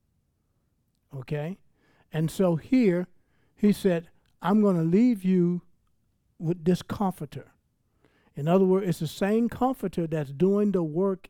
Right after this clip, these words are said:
in my life. It's the same comforter that's getting me to praise the Father, to please the Father, to bring glory to the Father. He's not doing it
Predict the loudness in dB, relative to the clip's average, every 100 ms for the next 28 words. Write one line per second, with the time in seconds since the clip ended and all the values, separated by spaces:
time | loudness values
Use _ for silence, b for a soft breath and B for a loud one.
0 | -8 -4 -4 -4 -8 -12 -14 -20 _ _
1 | _ _ _ _ _ _ _ _ _ -10
2 | -8 -8 -4 0 2 0 0 -2 -2 -4
3 | -2 -2 -4 b b -6 -6 2 4 4
4 | 4 2 2 2 0 -2 -6 _ -6 -2
5 | -2 -4 0 4 4 4 0 -4 -4 -2
6 | -2 -2 -6 -10 -10 -12 -10 -2 0 2
7 | 2 -2 -6 -12 -8 -10 -8 -12 -18 b
8 | b -4 -2 -2 -2 -2 0 2 4 4
9 | 4 0 -4 -8 -8 -12 -14 -16 -20 _
10 | _ _ _ _ _ _ _ _ _ _
11 | 2 4 6 4 2 4 6 6 2